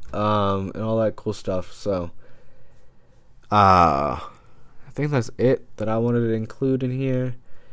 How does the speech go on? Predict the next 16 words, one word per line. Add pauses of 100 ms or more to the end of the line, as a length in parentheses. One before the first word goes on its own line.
(560)
Oh,
if
you
wanna
go
follow
my
social
media, (160)
uh,
my
Instagram
is (140)
atlee
dot
wyatt.